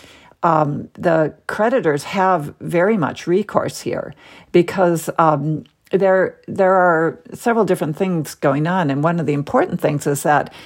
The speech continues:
in Zambia, there are all of these ongoing projects. So there are projects that have already started and the disbursements have already been happening. The contractors are there doing the work. And somehow those contractors need to get paid.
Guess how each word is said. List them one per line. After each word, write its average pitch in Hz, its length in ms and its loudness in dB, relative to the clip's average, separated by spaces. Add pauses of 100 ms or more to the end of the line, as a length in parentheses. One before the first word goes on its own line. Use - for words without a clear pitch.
(140)
in 185 140 0
Zambia, 196 500 0
there 160 160 2
are 156 120 0
all 196 200 0
of 185 100 -4
these 143 300 -2
ongoing 160 580 0
projects. - 680 -6
So 170 200 -2
there 165 100 2
are 160 40 0
projects 220 460 -2
that 160 100 2
have 147 100 -2
already 156 520 0
started 196 840 -2
and 151 200 -2
the 143 100 2
disbursements 156 640 -2
have 151 140 -4
already 135 240 2
been - 100 -6
happening. 196 540 2
The - 80 -2
contractors 156 720 -2
are 127 100 -2
there 139 180 0
doing 135 300 0
the 127 80 -4
work. 202 440 -2 (800)
And 180 340 2
somehow 220 680 2
those 160 280 0
contractors 175 680 -2
need 160 280 2
to - 100 -6
get 143 400 -4
paid. - 500 -2